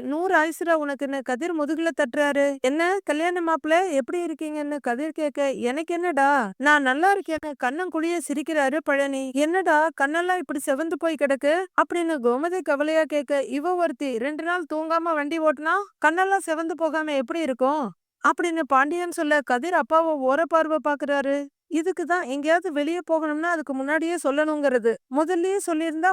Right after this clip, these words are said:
பஸ்லயோ ட்ரெயின்லயோ டிக்கெட் போட்டு கொடுத்திருப்பேன்ல, நிம்மதியாவது ரெண்டு பேரும் தூங்கிட்டே போயிருக்கலாம். என்னைக்கு நம்ம சொன்னபடியே கேட்டிருக்காக அப்படின்னு பாண்டியன் புலம்ப, "ஏங்க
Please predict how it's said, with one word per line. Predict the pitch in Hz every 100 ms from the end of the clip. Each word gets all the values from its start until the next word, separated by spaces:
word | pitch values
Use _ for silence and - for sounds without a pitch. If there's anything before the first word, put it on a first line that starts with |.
| 285
பஸ்லயோ | 277 349 339 359 302
ட்ரெயின்லயோ | 311 330 339 277
டிக்கெட் | 285 330 -
போட்டு | 311 294
கொடுத்திருப்பேன்ல, | 285 269 302 262 247 269 349 269 190 -
நிம்மதியாவது | 262 330 381 370 370 311 302 330 330 302
ரெண்டு | 285
பேரும் | 285 330 330
தூங்கிட்டே | 302 330 330 330 262
போயிருக்கலாம். | 269 269 262 254 247 - 254
என்னைக்கு | 330 392 392
நம்ம | 349 302
சொன்னபடியே | 294 285 320 330 311 269
கேட்டிருக்காக | 269 294 269 262 262 302 240 196 _
அப்படின்னு | 302 - 330 311 311
பாண்டியன் | 247 247 311 349 339
புலம்ப, | 302 302 302 294 285 - 247
"ஏங்க | 311 349